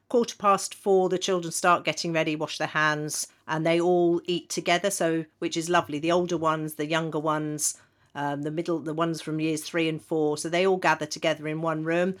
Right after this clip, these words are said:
Um, as Rosie mentioned before, they're offered fresh sandwiches, fruit. Um, sometimes there's cakes. Um, and that's all freshly made on the premises every day.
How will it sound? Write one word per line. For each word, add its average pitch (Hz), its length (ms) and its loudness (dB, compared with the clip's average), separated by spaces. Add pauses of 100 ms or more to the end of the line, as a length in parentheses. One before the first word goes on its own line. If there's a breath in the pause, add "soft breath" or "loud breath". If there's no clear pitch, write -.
(280 loud breath)
Um, 156 480 2
as 139 160 -6
Rosie 151 280 0
mentioned 147 360 -4
before, 156 380 0
they're 147 140 -2
offered 143 220 -8
fresh - 300 -2
sandwiches, 147 720 -2
fruit. - 580 -2 (320 soft breath)
Um, 147 380 -4
sometimes 147 400 -6
there's 135 180 -4
cakes. - 680 -4 (340 soft breath)
Um, 147 520 -2 (280 soft breath)
and 170 140 2
that's - 180 2
all 185 120 4
freshly 156 400 0
made 147 280 -2
on 151 100 -2
the 147 60 -6
premises 135 540 -4
every 131 260 -4
day. 135 420 -2